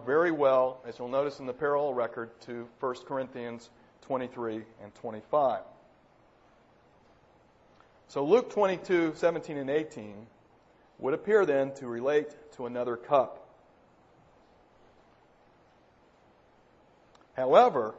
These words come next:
the problem is that the words of this first cup parallel very well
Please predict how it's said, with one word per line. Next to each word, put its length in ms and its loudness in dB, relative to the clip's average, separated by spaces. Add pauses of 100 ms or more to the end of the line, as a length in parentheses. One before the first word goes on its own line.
(1040)
the 60 -12
problem 440 0
is 200 -2
that 200 -6
the 80 -2
words 440 6
of 160 -4 (100)
this 360 4 (260)
first 280 4
cup 420 -2 (640)
parallel 640 6
very 260 2
well 520 0